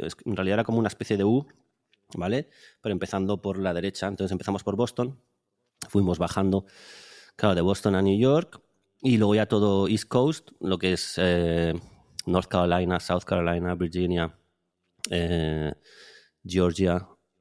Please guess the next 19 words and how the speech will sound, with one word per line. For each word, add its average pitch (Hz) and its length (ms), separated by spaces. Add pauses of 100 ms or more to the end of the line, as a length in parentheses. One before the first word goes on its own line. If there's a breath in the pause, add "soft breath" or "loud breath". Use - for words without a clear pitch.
(220)
eh, 151 800
<clears throat> - 840
¿qué 90 100
más? 80 360
Ah, 78 340 (800)
pues 78 160
eso, 80 220
luego 76 240
Florida, 92 520 (640 loud breath)
y 90 60
entonces 85 340
de 87 100
ahí 90 220
nos 98 140
fuimos 90 260
a 92 60
la 85 140
West 85 260
Coast, - 360